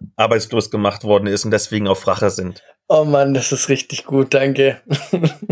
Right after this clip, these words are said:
Speaker 1: So ein bisschen Sozialkritik
Speaker 2: Ja.
Speaker 1: muss auch an Weihnachten sein.
Speaker 2: Ähm, ist es denn etwa dann das, äh, Schloss von Jeffrey von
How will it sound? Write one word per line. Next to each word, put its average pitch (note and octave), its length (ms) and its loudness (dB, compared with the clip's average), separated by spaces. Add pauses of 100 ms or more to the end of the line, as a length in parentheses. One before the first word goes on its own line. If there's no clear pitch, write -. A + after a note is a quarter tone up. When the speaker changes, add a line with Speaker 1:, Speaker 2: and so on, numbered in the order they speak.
(1040)
Speaker 1:
So D#3 120 -2
ein D3 60 -2
bisschen F#3+ 260 0
Sozialkritik F3 840 0
Speaker 2:
Ja. D3+ 160 4
Speaker 1:
muss G#3 180 0
auch G#3 200 0
an A3 160 0
Weihnachten E3 520 0
sein. B2 340 -4 (400)
Speaker 2:
Ähm, D3 280 2 (140)
ist F3 200 0
es F#3 120 -4
denn D3+ 160 2
etwa C#3+ 320 2
dann B2+ 300 0
das, - 440 0 (960)
äh, A#2+ 200 2
Schloss C#3+ 540 2
von B2+ 600 0
Jeffrey F3+ 760 0
von A#2+ 840 -2